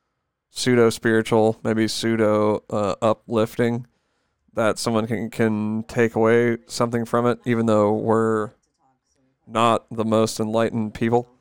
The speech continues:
But when you actually meet someone in person, it's, it's, uh, it's really cool just to hear, "Hey, w-, I listened to the podcast," or whatever, and it's, you know, I, it's, it's helped me out and this, that, and the other thing. That's, that's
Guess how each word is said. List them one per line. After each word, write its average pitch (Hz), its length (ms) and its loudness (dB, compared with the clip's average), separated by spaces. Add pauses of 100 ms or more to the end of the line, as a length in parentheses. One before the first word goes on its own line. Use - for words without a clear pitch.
(640)
But 113 400 2
when 117 240 0
you 113 240 2
actually 117 380 0
meet 120 460 -2
someone 107 580 0 (760)
in 107 140 -6
person, 104 540 -2
it's, - 420 -6
it's, 107 440 -4
uh, 95 300 -6 (640)
it's - 160 -10
really 110 200 -2
cool 101 340 -6
just - 240 -14
to 104 80 -8
hear, 98 520 -10 (1400)
"Hey, 156 260 -4
w-, 135 180 -10
I 120 180 -4
listened 123 380 -6
to 117 160 -6
the 113 140 -8
podcast," 113 500 -6
or 113 60 -8
whatever, 110 260 -8
and 98 120 -12
it's, - 300 -18
you 98 80 -14
know, 98 160 -14 (160)
I, - 180 -18
it's, - 240 -10 (160)
it's - 180 -14
helped 113 260 -2
me 107 180 -10
out 95 260 -10
and 107 120 -12
this, 104 140 -14
that, 101 120 -12
and 98 80 -16
the - 40 -14
other 104 80 -12
thing. 110 120 -10
That's, 127 200 -4
that's - 440 -4